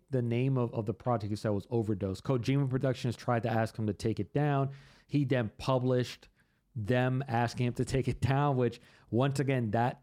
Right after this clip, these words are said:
sort of request is not confidential information. He has every right to do that. I respect it. He did it. Um, but then at that point, we have to be able to ask ourselves,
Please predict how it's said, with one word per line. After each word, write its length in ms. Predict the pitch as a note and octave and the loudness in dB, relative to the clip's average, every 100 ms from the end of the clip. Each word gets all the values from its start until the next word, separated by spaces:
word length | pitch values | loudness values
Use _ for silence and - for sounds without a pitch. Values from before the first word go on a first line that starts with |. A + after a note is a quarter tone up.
| - | -6
sort 220 | C#3+ C#3 | 0 0
of 140 | A#2 | 0
request 520 | A#2 - C3+ C3 C3+ - | -2 -2 0 0 -2 -6
is 180 | B2+ G2 | -4 -2
not 280 | A#2+ A#2 - _ _ _ _ | 0 0 -2 _ _ _ _
confidential 600 | - B2+ A#2+ A#2+ A#2 C3 A#2 | -2 -2 0 0 0 0 -2
information. 560 | A2 A2+ A#2 D3+ A2+ | 0 0 2 0 0
He 60 | A2+ | 0
has 160 | A2 - B2 | -2 -4 -4
every 440 | B2 C3 B2+ C3+ | -2 2 2 2
right 340 | A#2 A2+ A2+ - - _ _ - | 2 0 0 -2 -16 _ _ -2
to 100 | C#3 | 0
do 200 | C3 A#3 | 2 2
that. 220 | G#2+ F#2 | 2 -2
I 60 | - | -2
respect 480 | E3 - - A2 - | -2 -2 -2 -2 -2
it. 160 | G3+ - | -4 -2
He 120 | B2+ | -2
did 200 | C#3 D#3 | 0 0
it. 140 | F#3 - _ _ _ _ _ | -4 -10 _ _ _ _ _
Um, 480 | C3 C3+ C3+ B2+ B2 - _ _ _ _ _ _ _ _ | -2 0 2 0 -4 -8 _ _ _ _ _ _ _ _
but 240 | B2+ D3+ D3+ | -2 0 2
then 140 | E3+ | 2
at 140 | F3 | 2
that 220 | E3+ C#3 - | 2 0 -2
point, 360 | E3+ G3 C3+ | 0 2 2
we 120 | C#3+ | 2
have 180 | D#3+ E3 | 2 0
to 80 | D#3+ | -2
be 160 | C#3+ C#3+ | 0 2
able 120 | C3+ | 2
to 160 | - | -2
ask 320 | A#2+ C#3 C3+ - | 0 -2 -2 -2
ourselves, 920 | A2+ - C3+ C#3+ B2 F#2+ F#2 - - | -2 -4 -2 0 0 0 -4 -8 -16